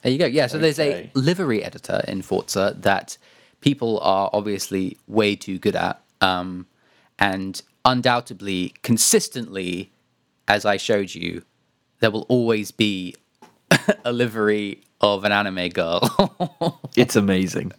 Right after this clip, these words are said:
Speaker 1: Every time, for every
Speaker 2: I te-
Speaker 1: car, there
Speaker 2: <laughs> I
Speaker 1: is
Speaker 2: tell you what would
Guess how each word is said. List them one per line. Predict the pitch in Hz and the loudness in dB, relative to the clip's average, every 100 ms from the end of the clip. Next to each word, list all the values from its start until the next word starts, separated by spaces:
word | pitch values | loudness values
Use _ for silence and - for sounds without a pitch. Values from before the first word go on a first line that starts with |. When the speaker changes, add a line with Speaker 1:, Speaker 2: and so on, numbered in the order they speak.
| - | 0
Speaker 1:
Every | 151 131 139 | 0 2 -6
time, | 131 127 120 117 - - - - 208 - | -6 -2 -2 0 -6 -8 -18 -12 -10 0
for | - | 2
every | 123 120 120 | 6 6 6
Speaker 2:
I | |
te- | 123 | 2
Speaker 1:
car, | 170 98 95 - - - - - - 135 | 0 0 -2 -6 -12 -18 -20 -20 -14 2
there | - 226 | 2 2
Speaker 2:
<laughs> | |
I | |
Speaker 1:
is | 214 | 2
Speaker 2:
tell | 196 | 2
you | 196 196 | 2 2
what | 185 | 4
would | 123 139 | 4 0